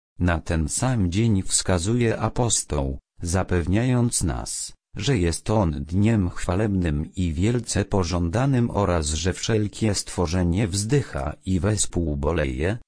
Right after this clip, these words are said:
w oczekiwaniu na wielkiego sędziego, który wyzwoli wszystkich i będzie błogosławił świat oraz wywyższy i uwielbi Kościół. Rzymian rozdział ósmy, wersety dziewiętnasty,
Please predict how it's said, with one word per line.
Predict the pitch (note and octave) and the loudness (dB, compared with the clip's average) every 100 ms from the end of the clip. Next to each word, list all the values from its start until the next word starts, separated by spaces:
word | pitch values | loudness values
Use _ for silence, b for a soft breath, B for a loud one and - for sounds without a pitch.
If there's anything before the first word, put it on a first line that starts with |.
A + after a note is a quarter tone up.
| _ | _
w | - E2 | -8 -4
oczekiwaniu | E2+ - D2+ E2+ D#2+ D2+ D2+ D2 D2+ | -2 -4 -4 -4 -2 -2 -2 -2 -2
na | D#2+ D#2 | 0 0
wielkiego | D#2+ D2 - C3+ B2+ A2+ G#2+ | 0 -2 -2 -2 2 2 2
sędziego, | - E2 D2 A2 A#2 A2 G#2+ - _ | 2 0 0 0 0 0 0 -4 _
który | - - F#2+ E2 | -12 -4 0 0
wyzwoli | D2 F2 F2 C#3+ D#3+ D3 | 0 0 0 0 2 0
wszystkich | - D3 D3+ - - E2 - - | -2 -4 -4 -6 -6 -6 -6 -6
i | G2 | -4
będzie | E2+ G2 G#2 E2+ F2 D#2+ | 0 2 2 2 0 0
błogosławił | D2+ F#2 G2 F2 D#2+ E2+ D#2 D2 C#2 C2+ | 0 0 2 2 0 0 0 -2 -4 -6
świat | - - G#2+ G#2+ | -8 -2 -2 0
oraz | A#2+ C3 B2 A2+ - | 0 0 0 0 -2
wywyższy | D#2+ E2+ D2+ C#2+ - - - - - | -4 -2 -2 -2 -2 -4 -8 -12 -6
i | F#2 | -2
uwielbi | E2+ D#2 F2+ F2+ C#2+ D2 | -2 0 0 -2 -2 -4
Kościół. | - D2+ - - C2 B1+ C2+ - - | -2 -4 -4 -6 -6 -6 -10 -14 -12
Rzymian | D2 E2 C#2 D2+ A2+ F#2+ | -4 -2 0 2 2 2
rozdział | F2+ G2+ F#2+ F2 F#2 F#2+ | 2 0 0 0 2 2
ósmy, | A#2+ - A2+ G#2+ | 0 2 2 2
wersety | E2+ E2+ D#2+ - B2 - D#2+ D2+ | 2 0 0 0 -2 -2 -2 -2
dziewiętnasty, | C#2+ D#2+ F2+ - F#2 G2+ G#2 - D2+ C#2 | -2 0 -2 0 2 2 0 -4 -4 -4